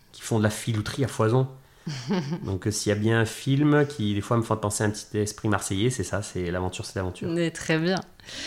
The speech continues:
Speaker 2: Et pour finir, ton expression marseillaise préférée ?
Speaker 1: Ah, purée. Ah non, non, c'est une insulte, pardon, mince.
Speaker 2: C'est quoi ?
Speaker 1: Non, non, c'était... Non, non, <laughs> c'est une insulte.
Speaker 2: <laughs>
Speaker 1: Attends, je vais trouver un autre truc.
Speaker 2: Tu as beaucoup utilisé gros.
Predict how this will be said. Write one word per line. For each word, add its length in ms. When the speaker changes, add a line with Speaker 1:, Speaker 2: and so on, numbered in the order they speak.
Speaker 2:
Et 160
pour 180
finir, 300
ton 160
expression 720
marseillaise 580
préférée ? 540
Speaker 1:
Ah, 200
purée. 380
Ah 80
non, 300
non, 140
c'est 160
une 80
insulte, 340
pardon, 260
mince. 260
Speaker 2:
C'est 180
quoi ? 200
Speaker 1:
Non, 100
non, 120
c'était... 280
Non, 160
non, 100
<laughs> 120
c'est 140
une 80
insulte. 300
Speaker 2:
<laughs> 200
Speaker 1:
Attends, 200
je 60
vais 60
trouver 220
un 40
autre 120
truc. 240
Speaker 2:
Tu 60
as 40
beaucoup 300
utilisé 400
gros. 400